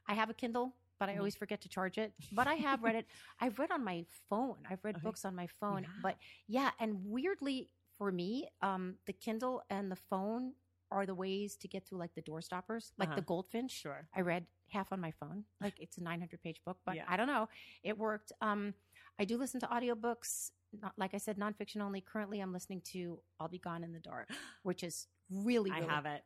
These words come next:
Speaker 1: really good on audio.
Speaker 2: I think I'm gonna save it for October so I can
Speaker 1: Okay.
Speaker 2: spook myself.
Speaker 1: Really, <laughs> really, it, it's really well done.
Speaker 2: Um,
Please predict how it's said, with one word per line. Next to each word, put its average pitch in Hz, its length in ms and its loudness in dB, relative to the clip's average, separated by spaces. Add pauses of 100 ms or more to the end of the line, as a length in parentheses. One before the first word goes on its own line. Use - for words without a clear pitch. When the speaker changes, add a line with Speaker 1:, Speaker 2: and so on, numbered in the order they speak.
Speaker 1:
really 196 300 4
good 175 160 0
on 170 120 -2
audio. 147 240 -6
Speaker 2:
I 170 60 -4
think 170 160 -6
I'm 180 80 -6
gonna 180 100 -4
save 160 160 -6
it 143 100 -8
for 165 100 -6
October 147 400 -6
so - 120 -10
I 139 40 -8
can 147 120 -2
Speaker 1:
Okay. 175 180 0
Speaker 2:
spook 151 200 -6
myself. - 500 -12
Speaker 1:
Really, 196 380 4
<laughs> 277 1080 8
really, 214 320 8 (100)
it, 196 320 0
it's 190 180 -6
really 185 160 -2
well 156 140 -8
done. - 220 -10 (120)
Speaker 2:
Um, 202 340 6